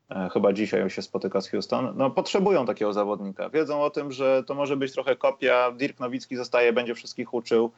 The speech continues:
ale mimo wszystko potrzebują Jordana, żeby robił to, co robi najlepiej. No. W moich marzeniach Doncic rzuca tak wysoko piłkę, że Jordan po prostu, no, nie zostawia złudzeń. Ładują tak mocno z góry, robią jakieś katy, pick and rolle i w ogóle inne cuda, do których Jordan, no,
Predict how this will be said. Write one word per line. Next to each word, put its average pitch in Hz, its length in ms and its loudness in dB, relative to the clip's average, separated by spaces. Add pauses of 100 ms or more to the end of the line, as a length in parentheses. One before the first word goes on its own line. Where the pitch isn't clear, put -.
(220)
ale 120 180 4
mimo 131 160 0
wszystko 131 300 -2
potrzebują 127 560 0
Jordana, 131 340 2
żeby 151 240 2
robił 156 240 4
to, 156 100 -2
co 156 140 2
robi 151 200 2
najlepiej. 156 500 0
No. 101 220 -8 (680)
W 110 160 -12
moich 147 320 2
marzeniach 123 480 -2
Doncic 123 320 -4
rzuca 120 220 -2
tak 110 200 -2
wysoko 117 320 -6
piłkę, 117 320 -4
że 101 140 -8
Jordan 104 320 -2
po 98 80 -12
prostu, 101 480 -10 (600)
no, 123 140 -4
nie 135 80 -2
zostawia 131 380 2
złudzeń. 120 360 0
Ładują 107 340 0
tak 107 180 -2
mocno 107 240 -6
z 98 60 -6
góry, 101 400 0
robią 104 260 0
jakieś 101 440 -4
katy, 110 500 0 (140)
pick 117 180 -4
and 110 120 -2
rolle 107 420 4
i 104 100 -4
w 104 40 -4
ogóle 110 240 0
inne 98 200 -4
cuda, 101 300 0
do 113 100 0
których 120 360 -4
Jordan, 127 360 2
no, 131 260 0